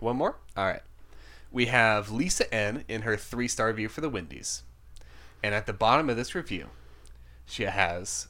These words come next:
some more advice for us. "Tips and tricks. For a light bite, get a Junior Frosty. Just big enough to sample, but not enough to get full.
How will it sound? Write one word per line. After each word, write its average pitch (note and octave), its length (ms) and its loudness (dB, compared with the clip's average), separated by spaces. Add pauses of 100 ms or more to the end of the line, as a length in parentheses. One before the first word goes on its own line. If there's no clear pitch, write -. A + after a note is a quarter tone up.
some - 200 -8
more F2+ 160 -2
advice - 320 -8
for - 160 -12
us. - 280 -2 (1040)
"Tips - 320 8
and F3+ 80 -2
tricks. - 580 10 (300)
For G2+ 200 0
a F2+ 80 2
light C#3+ 320 8
bite, E3+ 440 10
get F3+ 160 4
a C3 60 6
Junior G#2 360 -2
Frosty. A3 600 2 (260)
Just - 360 4
big D#3 200 6
enough F#3 240 2
to G#3+ 80 0
sample, D3 400 4
but F2 200 -6
not F#2+ 220 2
enough G2 280 0
to G2 80 -8
get G#2+ 200 0
full. D#3+ 460 4